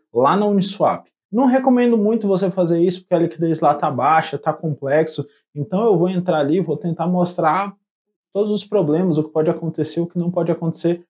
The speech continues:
pra que se você decida comprar, você consiga realizar essa compra aí.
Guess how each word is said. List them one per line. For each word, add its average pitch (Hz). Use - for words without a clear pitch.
pra 180
que 202
se 196
você 202
decida 196
comprar, 175
você 175
consiga 185
realizar 165
essa 151
compra 160
aí. 143